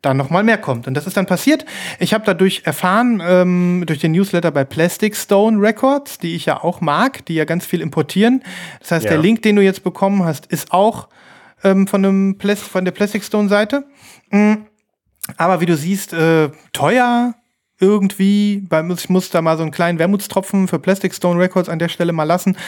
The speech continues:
Speaker 1: So viel wie die importieren, so toll wie das ist, die klatschen immer noch zehn bis fünfzehn Euro drauf. Ist einfach so. Ne, weil, äh, weil, weil die's können, weil die sollen ja auch was verdienen, das ist ja auch alles in Ordnung. Aber wenn man dann irgendwie gleich drei Platten kaufen will, dann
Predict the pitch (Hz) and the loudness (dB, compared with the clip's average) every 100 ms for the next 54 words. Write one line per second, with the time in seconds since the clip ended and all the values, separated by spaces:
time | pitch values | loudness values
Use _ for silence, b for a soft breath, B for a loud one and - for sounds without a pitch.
0 | B - 160 - 220 254 208 196 180 175 | B -6 -4 2 4 4 4 2 2 0
1 | 165 - 202 202 160 151 185 220 208 185 | -2 2 2 2 0 0 0 2 2 2
2 | - 180 196 - B B B - 139 - | 2 0 0 -4 B B B -10 -4 0
3 | 190 - 180 185 185 170 - - 190 190 | 0 0 2 2 2 0 -2 -2 2 2
4 | 165 - 175 131 - 151 147 143 135 120 | 2 0 -2 -2 -4 -4 -2 -2 -2 -2
5 | 120 - _ _ _ _ - 175 147 127 | -6 -10 _ _ _ _ -4 -2 0 -2
6 | 120 117 - b b _ 151 185 165 170 | -4 -8 -12 b b _ -2 2 2 0
7 | - 131 _ - 160 160 160 165 170 156 | -2 -8 _ -18 -4 0 2 2 0 -4
8 | - - 202 202 196 151 147 147 160 202 | -6 -2 0 0 0 0 -2 -2 2 4
9 | 175 160 160 160 151 135 165 180 165 139 | 4 2 0 -2 -2 -2 0 0 -2 -4
10 | 156 147 147 156 151 139 175 170 175 175 | -4 -4 -4 -6 -4 -2 0 0 0 -2
11 | B B B B - 151 151 160 175 165 | B B B B -2 0 2 2 2 2
12 | 170 175 170 160 143 143 185 185 165 165 | 2 2 2 0 0 -2 -2 -2 -4 -2
13 | 170 170 170 156 156 151 143 139 | -2 0 0 2 2 2 0 -2